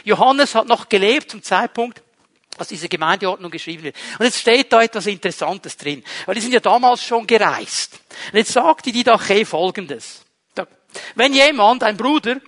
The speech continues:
eine Schwester bei euch vorbeikommt, was ma-, du reist, wo gehst du hin? Du gehst zu deinen Brüdern und Schwestern in einer fremden Stadt. Sagt er, wenn die kommen,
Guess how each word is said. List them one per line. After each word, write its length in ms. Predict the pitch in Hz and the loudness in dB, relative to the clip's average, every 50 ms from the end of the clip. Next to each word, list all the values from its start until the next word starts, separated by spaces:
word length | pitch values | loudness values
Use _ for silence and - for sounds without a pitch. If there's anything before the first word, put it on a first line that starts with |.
| _ - - | _ -14 -6
eine 180 | - - 208 214 | -4 -2 -2 -2
Schwester 420 | - - 247 269 262 - - 233 | 0 0 0 0 0 -2 -4 -2
bei 200 | 170 214 202 208 | 0 2 2 4
euch 220 | 208 226 240 - - | 4 2 2 0 -2
vorbeikommt, 800 | - 226 - 202 180 190 185 - - 202 143 - _ _ - - _ _ _ _ _ _ _ _ _ _ _ _ - - | -2 2 2 4 4 2 0 -2 -6 -8 -8 -10 _ _ -20 -20 _ _ _ _ _ _ _ _ _ _ _ _ -20 -16
was 160 | - 160 151 180 | -14 -12 -12 -12
ma-, 80 | 185 - - - - | -12 -14 -14 -16 -12
du 80 | - 185 | -6 0
reist, 440 | 180 175 170 180 180 143 - - - | 2 2 4 4 2 0 -2 -6 -8
wo 100 | 170 147 | -8 -6
gehst 260 | - 202 220 - - | -4 -4 -4 -4 -6
du 80 | 196 196 | -4 -4
hin? 140 | 269 311 254 | -4 -4 -4
Du 60 | 208 | -6
gehst 220 | - 214 202 - | -6 -6 -6 -6
zu 80 | - 196 | -6 -10
deinen 160 | 175 170 147 | -10 -10 -10
Brüdern 260 | 151 190 196 175 185 | -10 -10 -8 -8 -8
und 100 | 190 - | -10 -8
Schwestern 380 | - 269 - 269 - - 202 190 | -2 0 0 0 0 -2 -4 -2
in 40 | 175 | -2
einer 120 | 165 165 | -2 -2
fremden 300 | - 190 196 202 180 208 | -2 -2 -2 -2 -4 -6
Stadt. 240 | - - 233 170 - - - - - - - - | -4 0 0 0 -2 -4 -12 -14 -14 -14 -10 -2
Sagt 220 | - 233 208 - - | 0 0 2 4 2
er, 80 | 202 | 2
wenn 180 | 226 285 330 359 | 4 2 2 4
die 160 | 311 302 302 | 4 2 2
kommen, 400 | - - 247 277 294 285 302 339 | 4 4 6 6 6 6 4 2